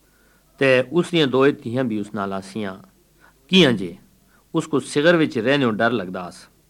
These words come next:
ਇਸ ਵਾਸਤੇ ਉਹ ਤੇ ਦੋਏ ਧੀਆਂ ਹਿੱਕੀ ਗਾਰਾ ਵਿੱਚ ਰਹਿਣੇ ਲੱਗੇ। ਹਿੱਕੀ ਦੈੜੇ ਬੜੀ ਥਿਊ, ਨਿੱਕੀ ਕੋ ਆਖਿਆ, "ਜੇ ਅਸਾਂ ਦਾ ਪੇ ਬੁੱਢਾ ਹੈ ਤੇ ਜ਼ਮੀਨਾਂ ਉੱਤੇ ਕੋਈ ਆਦਮੀ ਨਹੀਂ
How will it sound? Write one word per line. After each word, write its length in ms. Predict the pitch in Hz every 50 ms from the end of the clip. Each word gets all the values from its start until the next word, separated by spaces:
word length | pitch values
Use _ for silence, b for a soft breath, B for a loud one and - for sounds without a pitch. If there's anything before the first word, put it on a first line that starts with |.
| _ _ _ _ _ _ _ _ _ b b b b b b b
ਇਸ 160 | 123 117 -
ਵਾਸਤੇ 560 | - 139 135 127 - - 139 135 135 131 127 123 - - _ -
ਉਹ 200 | - 135 127 123
ਤੇ 120 | 123 110 101
ਦੋਏ 220 | 95 107 107 104
ਧੀਆਂ 360 | 101 104 101 101 107 113 104
ਹਿੱਕੀ 280 | 95 92 87 110 107 107
ਗਾਰਾ 220 | 110 113 120 117
ਵਿੱਚ 200 | 101 98 95 -
ਰਹਿਣੇ 220 | 98 98 90 87 87
ਲੱਗੇ। 220 | 87 85 - - - _ _ _ _ _ _ _ _ _ _ b b b b b b b b b b 120
ਹਿੱਕੀ 240 | 123 120 175 196 170
ਦੈੜੇ 280 | 180 151 143 143 143
ਬੜੀ 320 | 139 117 127 131 143 190 190
ਥਿਊ, 320 | - 123 117 104 98 - - - - _ _ _ _ _ _ _ _ _ _ _ _ _ _ _ _ _ _ _ - 131
ਨਿੱਕੀ 280 | 139 156 151 196 196
ਕੋ 160 | - 160 135
ਆਖਿਆ, 480 | 123 123 127 - - 151 120 95 92 - - _ _ _ _ -
"ਜੇ 180 | - - - - - 143
ਅਸਾਂ 180 | 143 - 131 113
ਦਾ 120 | 104 101
ਪੇ 220 | - - 117 113
ਬੁੱਢਾ 280 | 95 85 101 98 104 117
ਹੈ 160 | 101 85 - - _ _ _ _ _ _ b b b b b b b b b b b b b b b b b b _ -
ਤੇ 600 | 135 135 135 131 131 131 127 127 127 123 123 107 98
ਜ਼ਮੀਨਾਂ 360 | 120 117 123 143 156 165 160
ਉੱਤੇ 220 | 143 123 - 135
ਕੋਈ 220 | 131 - 143 147 139
ਆਦਮੀ 360 | 120 117 117 117 131 135 127
ਨਹੀਂ 280 | 127 127 117 98 90